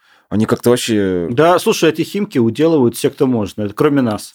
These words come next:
Speaker 1: Кроме нас, да.
Speaker 2: Вот просто все раздают этим Хим-, Химкам, раздают по три мяча, по пять, нате, получите, просто возьмите, распишитесь. <laughs> Вот.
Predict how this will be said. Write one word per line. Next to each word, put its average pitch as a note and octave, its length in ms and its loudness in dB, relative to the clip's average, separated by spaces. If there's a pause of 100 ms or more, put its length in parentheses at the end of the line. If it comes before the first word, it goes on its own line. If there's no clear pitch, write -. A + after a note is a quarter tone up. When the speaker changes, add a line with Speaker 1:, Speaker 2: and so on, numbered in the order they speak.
Speaker 1:
Кроме B2+ 260 2
нас, G2 280 -2
да. G#2+ 300 -4
Speaker 2:
Вот A#2 140 -12
просто D#3+ 400 2
все D#3+ 260 2
раздают C3 460 2
этим A#2+ 200 -2
Хим-, D#3+ 360 -2
Химкам, F3+ 500 -2
раздают C#3 300 0
по D3+ 100 2
три G#3 300 0
мяча, D#3+ 340 2
по D3 240 0
пять, E3 400 2
нате, D3+ 260 0
получите, C#3+ 600 -2
просто B2 340 -6
возьмите, C3 400 -2
распишитесь. - 760 -6 (560)
<laughs> - 280 -10 (160)
Вот. D#3+ 160 -4